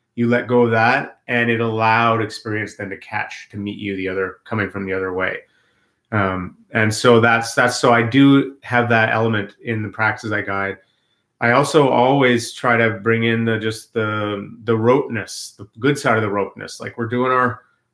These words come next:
our workout here. You know, in this case, we're gonna work with a meditation called the mountain meditation. So just, it's really about,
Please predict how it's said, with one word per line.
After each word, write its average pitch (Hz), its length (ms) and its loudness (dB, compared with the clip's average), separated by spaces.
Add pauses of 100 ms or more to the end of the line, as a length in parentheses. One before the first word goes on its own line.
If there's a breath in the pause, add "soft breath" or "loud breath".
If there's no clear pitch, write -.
(120)
our 120 140 2
workout 127 340 0
here. 113 280 -14 (420)
You 113 100 -4
know, 107 220 2
in 123 100 2
this 131 160 0
case, 127 280 0
we're 120 80 -4
gonna 120 200 2
work 117 380 0
with 120 100 -2
a 113 40 2
meditation 113 480 -2
called 110 140 -4
the 107 40 -4
mountain 107 340 -2
meditation. 104 640 -6
So 110 320 -2 (400 loud breath)
just, 131 220 0
it's 123 140 -6
really 135 420 4
about, 110 540 0